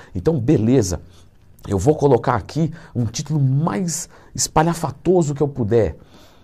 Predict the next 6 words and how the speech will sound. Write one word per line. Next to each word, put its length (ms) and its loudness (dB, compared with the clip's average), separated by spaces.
Mas 160 0
aqui 240 -6
no 140 0
YouTube, 680 -4
pô, 240 0
você, 560 -6